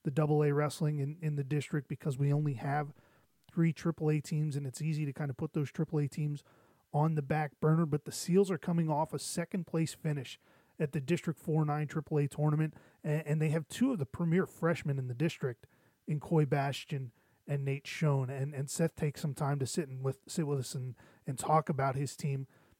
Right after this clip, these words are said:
leading into this week's Northwest Regional Tournament, but, but that's all coming up a little bit later. Uh, we've got so many places we could lead with to talk about last week's District Four double A tournament. Sheldon Seymour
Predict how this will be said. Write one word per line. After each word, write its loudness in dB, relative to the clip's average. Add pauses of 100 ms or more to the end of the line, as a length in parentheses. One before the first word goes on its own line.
(240)
leading 4
into 2
this 2
week's 0
Northwest 2
Regional -2
Tournament, 2
but, -2 (100)
but 2
that's 2
all 4
coming 2
up -6 (500)
a 4
little 6
bit 0
later. 2 (280)
Uh, 4
we've 2
got -2
so 6
many 6
places 2
we 0
could -8
lead 0
with 0 (400)
to 2
talk 2
about 0
last 0
week's -2
District -2
Four 4
double 2
A 2
tournament. -4
Sheldon 4
Seymour 0